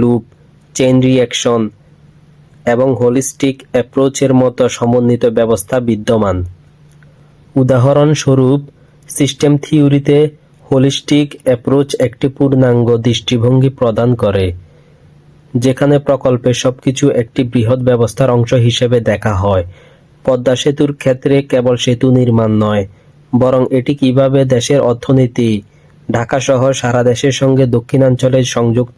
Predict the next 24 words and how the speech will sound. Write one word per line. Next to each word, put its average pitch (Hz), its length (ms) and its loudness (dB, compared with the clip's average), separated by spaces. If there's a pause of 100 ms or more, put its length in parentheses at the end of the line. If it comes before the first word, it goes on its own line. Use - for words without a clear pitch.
(140)
স্থাপন, 120 560 -4 (480)
দক্ষিণাঞ্চলে 135 760 0 (100)
মানুষের 131 420 2
জীবনযাত্রা 113 640 0 (600)
এবং 127 160 2 (140)
ব্যবসা 123 400 0
বাণিজ্যে 127 420 0 (100)
প্রভাব 120 380 0
ফেলবে 127 300 2 (120)
তা 113 60 0 (140)
বিবেচনা 117 520 0
করা 113 260 0
হয়েছে। 104 440 -2 (880)
আর - 140 -2 (100)
ফিডব্যাক 131 440 0 (100)
লুপের 131 400 2
ক্ষেত্রে 131 300 -2 (100)
প্রকৌশলীরা 127 760 0 (640)
নদীর 127 260 0 (100)
স্রোতের 131 380 0 (120)
গতি, 131 240 0 (100)
প্রকৃতি 123 540 -4 (160)
পরিবর্তন, 110 680 0 (560)
নদীর 127 320 0